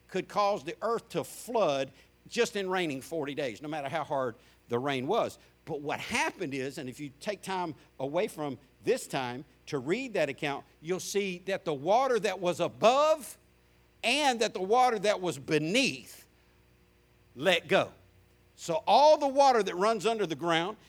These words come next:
and all of this vast canopy just all dumped on the earth in that forty-day period. And God is establishing his order of creation here. On day three, he put in the land and the vegetation.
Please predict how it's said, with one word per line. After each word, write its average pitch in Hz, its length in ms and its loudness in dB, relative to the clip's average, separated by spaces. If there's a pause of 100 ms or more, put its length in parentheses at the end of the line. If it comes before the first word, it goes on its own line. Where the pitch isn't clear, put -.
(160)
and 170 240 -2
all 294 360 6
of 269 80 2
this 254 140 -6
vast 254 400 -4
canopy 170 580 -8
just 170 360 -10 (100)
all 247 320 -2
dumped 196 540 -2 (340)
on 170 160 -2
the 160 120 -6
earth 180 320 -2
in 175 180 -4
that 151 220 -4 (180)
forty-day 156 560 -2
period. 131 840 -2 (440)
And 135 180 -8
God 170 480 2
is 143 180 -6
establishing 160 680 -6
his 156 300 -8
order 175 340 -2
of 135 240 -4
creation 151 420 -6
here. 117 220 -10 (340)
On 185 140 -2
day 220 180 0
three, 240 380 2 (720)
he 175 100 -6
put 214 220 2
in 220 120 -2
the 165 100 -2
land 208 560 0 (260)
and 170 140 -6
the 147 80 -4
vegetation. 170 680 -4